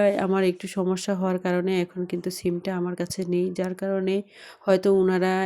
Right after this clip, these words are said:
এই নাম্বারটা পাচ্ছে না দেখে, দেখে হয়তো আমার কাছে Google AdSense-টা পাঠাতে পারছে না। তবে নাম ঠিকানা দিয়েছিলাম, আমি এখন বর্তমানে যেখানে থাকি ওইখানে নাম ঠিকানা সব কিছুই দিয়েছিলাম, তারপরে আবার পোস্ট কোড তাও কিন্তু দিয়েছিলাম।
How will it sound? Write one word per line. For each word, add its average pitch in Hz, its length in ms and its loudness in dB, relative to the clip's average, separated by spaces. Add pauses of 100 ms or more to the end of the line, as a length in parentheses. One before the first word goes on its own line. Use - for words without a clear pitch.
এই 185 140 4
নাম্বারটা 180 500 0
পাচ্ছে 180 400 -6
না 185 140 0
দেখে, 175 320 -2 (160)
দেখে 185 360 0
হয়তো 170 340 -2
আমার 165 260 0
কাছে 170 260 -4
Google 175 300 0
AdSense-টা 165 520 -6 (480)
পাঠাতে 190 380 0
পারছে 180 340 -4
না। 180 140 0
তবে 214 260 0
নাম 220 260 2
ঠিকানা 214 420 -2
দিয়েছিলাম, 190 600 -2
আমি 185 220 2
এখন 190 280 0
বর্তমানে 185 500 -2
যেখানে 180 460 -2
থাকি 170 440 -6 (460)
ওইখানে 202 460 2
নাম 185 320 0
ঠিকানা 185 460 -2
সব 190 280 -4
কিছুই 196 340 -2
দিয়েছিলাম, 175 760 2
তারপরে 175 480 -2 (120)
আবার 170 260 0 (420)
পোস্ট - 300 -2 (240)
কোড 185 260 4 (720)
তাও 196 260 2
কিন্তু 196 320 -6
দিয়েছিলাম। 170 640 2